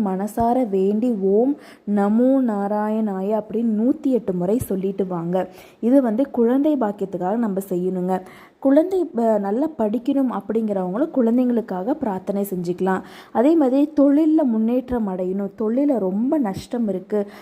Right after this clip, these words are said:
அப்படிங்கிறவங்க கல்லுப்புல நான் சொல்லக்கூடிய இந்த ஒரு பொருளை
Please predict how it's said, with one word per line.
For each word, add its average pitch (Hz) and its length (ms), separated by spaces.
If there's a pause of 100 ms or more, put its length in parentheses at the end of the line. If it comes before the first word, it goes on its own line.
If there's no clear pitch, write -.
(140)
அப்படிங்கிறவங்க 214 800 (160)
கல்லுப்புல 247 600
நான் 202 360
சொல்லக்கூடிய 247 680
இந்த 247 500
ஒரு 202 200
பொருளை 190 420